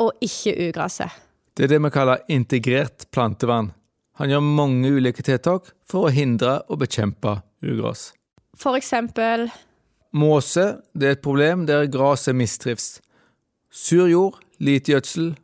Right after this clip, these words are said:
Speaker 2: og hard beiting gjennom hele året, det tar knekken på graset og gir plass til måsen.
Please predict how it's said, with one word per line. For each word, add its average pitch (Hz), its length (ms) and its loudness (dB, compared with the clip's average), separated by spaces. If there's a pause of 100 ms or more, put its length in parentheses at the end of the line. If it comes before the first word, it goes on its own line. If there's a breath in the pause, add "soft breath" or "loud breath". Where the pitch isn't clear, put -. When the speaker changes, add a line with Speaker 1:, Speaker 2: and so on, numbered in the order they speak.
Speaker 2:
og 120 120 -2
hard 139 280 4
beiting 135 480 0
gjennom 123 240 0
hele 123 160 2
året, 147 320 2
det 143 120 -2
tar 131 120 -2
knekken 156 540 -4 (180)
på 120 160 0
graset 170 480 0
og - 320 -8
gir 196 120 0
plass 143 280 -2
til 131 120 -2
måsen. 113 360 -4